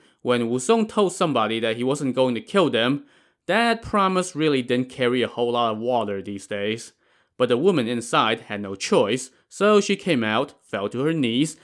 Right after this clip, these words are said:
and started kowtowing to Wusong. "Stop kowtowing to me," he said. "Just tell me, what is this place? What's your connection to that priest?" The woman wept and replied, "I am the daughter of an old squire Zhang who lived at the foot of this peak.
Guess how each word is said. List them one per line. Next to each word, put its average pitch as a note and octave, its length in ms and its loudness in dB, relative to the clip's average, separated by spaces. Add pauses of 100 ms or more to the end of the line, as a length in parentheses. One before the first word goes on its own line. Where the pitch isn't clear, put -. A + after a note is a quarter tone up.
and C#3 140 0
started C#3 460 0
kowtowing G#2+ 760 -4
to A2+ 140 -10
Wusong. C3+ 580 -2 (960)
"Stop D3 420 2
kowtowing C#3+ 580 4
to F3 160 0
me," A2 340 0
he G#2+ 100 -12
said. G#2 380 -6 (280)
"Just - 240 -4
tell F3 200 4
me, G#2 260 -4 (220)
what F3 320 4
is F#3 220 6
this A2 180 -4
place? B2 480 0 (220)
What's A#2+ 240 -2
your A#2 100 0
connection B2 680 0
to B2+ 140 -6
that G#2+ 160 -4
priest?" - 500 -2 (880)
The C#3+ 100 -2
woman D3+ 420 4
wept C#3 320 4
and G#2+ 120 -8
replied, G#2 600 -6 (420)
"I D3 160 -4
am D#3 180 0
the C#3 120 2
daughter D3+ 440 4
of A#2+ 160 -2
an B2 200 -2
old D#3 260 2
squire D#3+ 460 0
Zhang E3+ 480 2
who C3 120 -4
lived C3+ 400 2
at A#2 120 -4
the A#2 60 -2
foot - 340 0
of A#2+ 120 -4
this A#2+ 200 -6
peak. - 440 -2